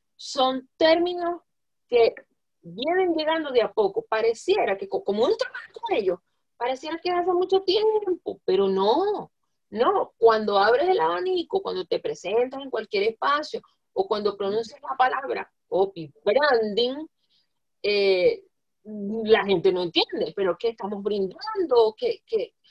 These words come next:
eh, qué es exactamente el branding? Eh, con, con pelos y señales como para que las mujeres de negocio que te están escuchando y que te están viendo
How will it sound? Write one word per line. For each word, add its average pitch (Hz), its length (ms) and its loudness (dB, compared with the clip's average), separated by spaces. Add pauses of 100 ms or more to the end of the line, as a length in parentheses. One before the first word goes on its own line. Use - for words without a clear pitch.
(280)
eh, 196 260 -4
qué 339 180 6 (180)
es - 120 -10
exactamente 214 1000 -4
el 214 200 2
branding? 160 680 -2 (420)
Eh, 208 240 -2
con, 202 260 -6 (200)
con 220 220 0
pelos 240 240 2
y 339 100 0
señales 277 360 -8
como 302 240 -6
para 214 200 -2
que 196 120 -6
las 190 180 -2
mujeres 220 500 -4
de 226 180 -4
negocio 208 380 -2
que 294 100 -18
te 254 80 -10
están 202 180 -6
escuchando 254 540 -6
y 190 100 -20
que 185 120 -4
te 156 100 -12
están 233 320 -6
viendo 208 600 -2